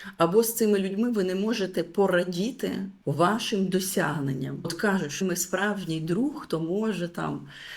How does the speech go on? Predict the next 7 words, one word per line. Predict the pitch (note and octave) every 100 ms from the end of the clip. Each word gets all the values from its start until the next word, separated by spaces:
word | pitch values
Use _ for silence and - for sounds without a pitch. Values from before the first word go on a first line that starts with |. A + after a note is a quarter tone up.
| - -
тобі | D3+ F#3
поспівчувати. | F#3+ E3+ - F3 - F#3 D#3 D3 C#3+ F3
Насправді | F3+ - A#3+ A#3 G3
це, | F#3+ - A3 G#3+ - - - - -
ну, | F#3+ F#3 D#3 C#3+ C#3
така | F#3+ F#3+ F#3+ D#3+
трошки, | - G3 F#3+ - F#3+ E3 E3